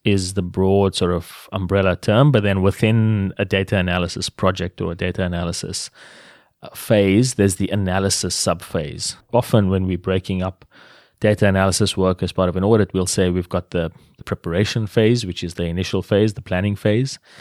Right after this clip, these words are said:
Then there's the analysis phase, and then there's the reporting phase. That isn't necessarily very distinct,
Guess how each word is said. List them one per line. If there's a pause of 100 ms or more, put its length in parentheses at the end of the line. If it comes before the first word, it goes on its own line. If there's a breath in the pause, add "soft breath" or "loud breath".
(160 loud breath)
Then
there's
the
analysis
phase,
and
then
there's
the
reporting
phase.
That
isn't
necessarily
very
distinct,